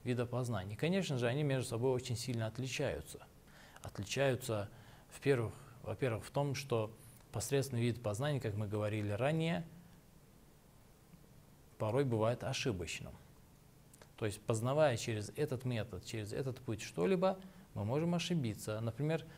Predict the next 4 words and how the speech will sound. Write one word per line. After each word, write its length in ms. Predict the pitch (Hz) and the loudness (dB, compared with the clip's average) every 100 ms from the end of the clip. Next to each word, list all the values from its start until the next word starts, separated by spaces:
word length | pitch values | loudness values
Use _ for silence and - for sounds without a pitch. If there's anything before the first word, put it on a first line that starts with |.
| - - - - | -18 -20 -14 -2
зрительные 540 | 113 165 143 131 123 | 2 4 4 2 4
образы, 600 | 123 117 117 101 104 107 - - - | 2 4 2 2 -2 -2 -8 -20 -10
звуки, 760 | 104 110 127 147 139 123 110 - - - - - - - | -4 0 4 4 4 0 0 -4 -16 -20 -20 -20 -20 -20
вкусы, 720 | - - 147 139 139 131 117 | -18 -4 2 2 2 2 2